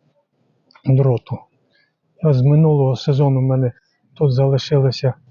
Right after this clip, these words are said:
такі алюмінієві дротики тоненькі, десь півторачка, півтора міліметра. І я ними фіксую. Або ними, або дротиками, або ще краще шпагатом. Ось таким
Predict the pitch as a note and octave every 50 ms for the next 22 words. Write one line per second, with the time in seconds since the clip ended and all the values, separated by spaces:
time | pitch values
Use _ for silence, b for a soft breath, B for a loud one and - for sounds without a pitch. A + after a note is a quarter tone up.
0 | b b b b _ _ _ - - C3+ - - E3+ F3 - - D3+ C#3+ D3 D3
1 | D3+ D3+ D3+ C#3+ C#3 C#3 C#3 C3+ C3 D3+ E3+ F#3+ - - D3 - - C3 - -
2 | C3 C3 C3 B2 A#2 A2+ A#2 - - D3 - - _ _ _ _ _ _ _ _
3 | _ _ _ _ _ _ _ - C#3+ B2+ - - - D3 C3 - - C#3 C3+ C3
4 | B2 A2 - - - B2+ - - C#3 B2+ - - C3+ C3+ C3 C3 C3 C3 B2+ B2
5 | B2 A#2 A2 - - - C#3 - _ _ B B B B B B B - D#3+ C#3
6 | D3 D#3 D#3+ E3 - _ - D3+ D3 D3 C3+ C3+ A#2 - - C3 - - - -
7 | C3 B2 A#2 A2 - - _ _ _ _ _ _ _ _ _ _ _ _ _ _
8 | _ _ _ _ _ _ _ _ _ _ _ - E3+ E3+ D3+ C#3+ C#3 C3 C#3 D3
9 | D3+ D#3+ D#3+ E3+ - D3 C#3+ C3+ C3 C3 B2 C3 C#3 D#3 D#3+ - E3 D3 - D#3+
10 | D#3 D#3 D#3 D#3 B2+ - _ _ _ _ _ _ _ _ _ _ _ _ - D3
11 | D3 C#3+ E3+ D#3+ - - - D3+ D#3 D3 - - C#3 D3 D#3 C3+ - - - D3+
12 | B2 - - - - - A#2+ C3 C3+ B2+ - - A2+ G2 - _ _ _ _ _
13 | _ _ _ _ _ - C#3+ B2 - - - C#3 B2 - - C#3 A#2 G2+